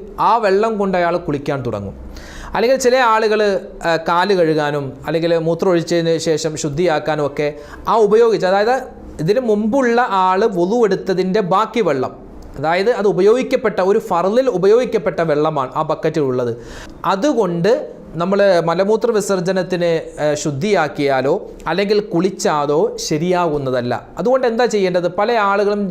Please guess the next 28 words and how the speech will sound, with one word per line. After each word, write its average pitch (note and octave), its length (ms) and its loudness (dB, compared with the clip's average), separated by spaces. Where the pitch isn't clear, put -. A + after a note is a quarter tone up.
ചെയ്യുന്ന G3 420 0
വലിയൊരു F#3+ 440 0
അശ്രദ്ധയാണ്. E3 680 -2
വുളു F3+ 200 0
എടുക്കുന്ന A#3 320 2
സമയത്ത് G#3 540 2
ബക്ക്-, F3+ 260 -4
ആ F3+ 240 2
പൈപ്പിൻ്റെ F3 520 0
താഴെ F3+ 300 2
ഒരു F3+ 80 0
ബക്കറ്റ് E3+ 340 -2
ഉണ്ടാകും, D#3+ 380 0
"അതിലേക്ക് B2 420 -4
വെള്ളം G3 300 0
വീഴട്ടെ" F3+ 360 2
എന്ന് F3+ 200 -2
പറഞ്ഞ് F3 300 0
ആ G#3 260 2
ബക്കറ്റിലേക്ക് G3 1080 0
ആ F3+ 80 0
വുളുവിൻ്റെ F3 520 0
വെള്ളം D#3 420 0
അവിടെ D#3 160 0
നിറച്ചു F#3 300 0
വെക്കും. F#3 260 0
എന്നിട്ടത് A#3 360 0
കൊട്ടിക്കളയാതെ, E3+ 1040 0